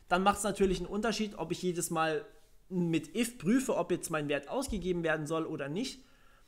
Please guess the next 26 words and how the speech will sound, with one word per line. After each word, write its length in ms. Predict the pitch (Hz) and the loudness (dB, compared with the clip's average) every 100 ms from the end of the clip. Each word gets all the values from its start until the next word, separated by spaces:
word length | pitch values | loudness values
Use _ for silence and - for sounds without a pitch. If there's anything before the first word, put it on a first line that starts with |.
| - _ _ - | -20 _ _ -6
Ähm, 600 | 165 180 190 196 190 185 - | 6 6 8 4 0 -6 -6
und 400 | 190 185 185 - | 0 2 2 0
ich 400 | 175 - - - | -2 -2 -8 -6
überspringe 500 | 170 175 - 208 220 | 2 4 4 0 2
einfach 320 | 180 180 170 | 0 4 2
dann 460 | - 160 160 156 - - | 4 0 0 -6 -12 -10
die 80 | 165 | -6
komplette 360 | 185 175 170 160 | -2 0 0 0
Schleife 320 | 151 175 180 | 2 0 0
bis 180 | 165 - | -4 -4
zum 140 | 156 | -4
Ende 220 | 170 220 | -2 0
und 120 | 175 | 0
spare 220 | - 160 175 | 0 2 2
mir 80 | |
sozusagen 500 | 165 160 156 147 147 | 0 -2 -2 2 2
fünfzigtausend, 920 | 143 190 202 - - 151 175 165 - - - | 2 0 0 -4 0 2 2 -2 -6 -14 -4
äh, 320 | 147 139 135 127 - - _ - - - - - _ _ - | 0 2 0 -4 -10 -20 _ -20 -20 -20 -20 -20 _ _ -2
Tests, 420 | 214 233 - - | 2 2 0 -2
ob 160 | - 196 | -2 2
jetzt 200 | 180 - | 0 2
mein 200 | 160 151 | -2 0
Wert 260 | 147 147 - | 0 0 0
ausgegeben 560 | 156 147 151 143 139 | 0 0 -4 -4 -4
werden 240 | 131 135 131 | -6 -10 -12
soll. 180 | 98 | -14